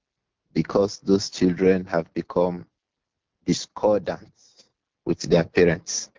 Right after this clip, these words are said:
Regarding matters that are even established in the Sharia to be mustahabbat, mandubat, sunan, in fact, sometimes regarding matters that are compulsory, clearly in the Quran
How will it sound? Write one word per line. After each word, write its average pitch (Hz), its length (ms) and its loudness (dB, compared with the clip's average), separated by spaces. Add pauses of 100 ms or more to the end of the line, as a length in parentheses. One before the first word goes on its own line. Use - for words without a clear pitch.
Regarding 147 760 6
matters 135 480 4
that 104 300 0
are 98 240 2
even 127 460 -2
established 104 760 -2
in 98 100 -8
the 90 80 -4
Sharia 107 680 2
to 101 120 -2
be 92 160 -2
mustahabbat, 90 1200 -4 (240)
mandubat, 98 920 2 (300)
sunan, 117 460 2 (880)
in 127 200 4
fact, 170 400 0
sometimes 139 720 -4
regarding 131 480 0
matters 123 420 0
that 110 220 -4
are 98 80 -6
compulsory, 117 760 -2 (120)
clearly 151 400 4
in 110 80 -10
the 95 100 -10
Quran 87 540 -10